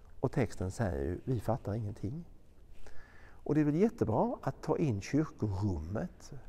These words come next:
betona att i de här bänkarna, nedanför de här valven, under de här fönsterna, så har människor suttit i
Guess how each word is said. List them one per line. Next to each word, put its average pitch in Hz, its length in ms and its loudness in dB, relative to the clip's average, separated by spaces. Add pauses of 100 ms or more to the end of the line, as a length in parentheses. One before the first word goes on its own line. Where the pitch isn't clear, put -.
(100)
betona 107 560 4
att 110 80 0
i 143 60 0
de 147 120 2
här 143 140 2 (100)
bänkarna, 131 800 2 (1200)
nedanför 131 560 2
de 123 120 2
här 131 120 2
valven, 101 800 0 (1040)
under 135 260 4
de 127 100 6
här 147 100 4
fönsterna, 110 840 0 (300)
så - 140 0
har 143 140 4
människor 147 400 0
suttit - 680 -2
i 104 120 2